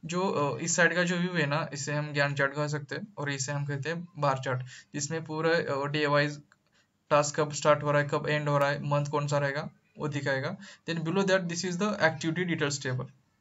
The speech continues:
जो बॉटम में हमें दिख रहा है। जो भी about project, about activity, about ईपीएस, जो भी all information है, वो पूरा एक्टिविटी डिटेल्स टेबल पे आ जाता है। अब हमें क्या करना है, एल एंड टी टावर्स में क्या करना है, एक्टिविटी शेड्यूल करना है।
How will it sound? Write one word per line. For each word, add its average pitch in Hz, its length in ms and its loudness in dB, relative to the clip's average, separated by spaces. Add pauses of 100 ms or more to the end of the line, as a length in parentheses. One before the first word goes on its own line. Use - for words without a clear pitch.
(340)
जो 143 320 -8 (640)
बॉटम 170 380 2
में 151 120 0
हमें 147 160 -2
दिख 139 180 -2
रहा 139 120 -4
है। - 120 -12
जो 143 200 -4
भी 143 280 -2 (280)
about 147 300 0
project, 147 420 2
about 151 320 2
activity, 143 520 -2
about 143 340 2
ईपीएस, 147 480 -4 (960)
जो 160 140 0
भी 190 120 0
all 175 220 4
information 175 720 0
है, 190 200 -4
वो 151 120 -4
पूरा 156 440 0 (640)
एक्टिविटी 160 400 0
डिटेल्स 160 320 -2
टेबल 139 200 0
पे 165 140 -6
आ 147 60 4
जाता 135 300 -6
है। - 60 -20 (600)
अब 139 120 -2
हमें 175 180 0
क्या 196 120 6
करना 175 240 0
है, 190 120 0
एल 165 140 2
एंड 165 120 0
टी 185 60 0
टावर्स 147 340 4
में 160 80 -4
क्या 156 120 0
करना 147 280 -4
है, 202 180 -6
एक्टिविटी 147 400 -4
शेड्यूल 135 320 -6
करना 127 240 -10
है। - 60 -20